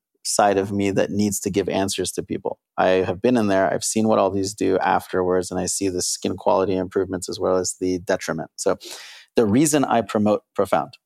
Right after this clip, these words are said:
for this company who asks me to sometimes, they ask me to give lectures, is because I love the device and because it is the only device, and this is,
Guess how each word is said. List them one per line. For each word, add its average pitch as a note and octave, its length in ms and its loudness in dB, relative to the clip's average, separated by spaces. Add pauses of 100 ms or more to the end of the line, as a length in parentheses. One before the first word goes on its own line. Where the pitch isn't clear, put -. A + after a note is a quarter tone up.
(160)
for D3+ 220 4
this A#2 160 2
company G#2+ 340 2
who F#2+ 100 -2
asks A#2 400 2
me F#2+ 120 0
to F2+ 160 -4
sometimes, E2 420 -2
they G2 80 2
ask G2 160 -2
me G#2 60 -4
to F#2+ 80 -2
give F#2 180 -2
lectures, F#2+ 440 0 (380)
is C#3 180 4
because G#2 520 2
I G#2+ 80 2
love F#2+ 220 2
the F#2+ 80 -4
device G2 600 0
and A#2 220 2
because G2 380 0
it G2+ 140 -2
is F#2+ 160 -4
the F#2+ 220 -2
only D#3+ 280 4
device, F2 420 -2
and F#2 140 -6
this G2+ 160 -2
is, G2 200 -2